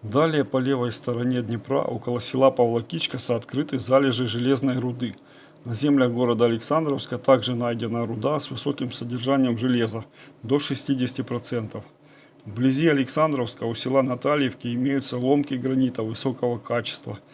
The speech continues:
который вполне пригоден для тёски и полировки. Каменотёсный промысел поставлен здесь выходцами из Италии. От села Большой Екатериновки почти до Жеребца идут сарматские известняки,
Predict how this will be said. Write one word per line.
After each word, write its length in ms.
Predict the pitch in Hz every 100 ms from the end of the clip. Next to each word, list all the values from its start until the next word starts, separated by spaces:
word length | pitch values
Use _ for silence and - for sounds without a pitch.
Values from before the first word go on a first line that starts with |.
| - - -
который 380 | 120 143 135
вполне 400 | 127 - 131 151
пригоден 520 | 160 143 135 139 123 113
для 140 | 117
тёски 400 | 113 147 147 -
и 40 | -
полировки. 680 | 127 127 127 117 - 113 - - - - - -
Каменотёсный 720 | 131 131 127 120 147 147 135
промысел 480 | 139 147 151 - 113
поставлен 540 | 120 113 139 143 123
здесь 360 | 101 123 135 -
выходцами 580 | 139 - 131 131 120 123
из 140 | 110
Италии. 520 | 113 120 110 104 104 - - - - - - - _ _
От 140 | 120 -
села 240 | 139 156
Большой 380 | 143 123 - 143
Екатериновки 680 | 131 131 139 160 131 - -
почти 340 | 120 - 147
до 140 | 131
Жеребца 560 | 117 127 123 98 - 143
идут 240 | 120 143
сарматские 580 | 143 127 127 131 - 127
известняки, 680 | 107 123 123 123 - 120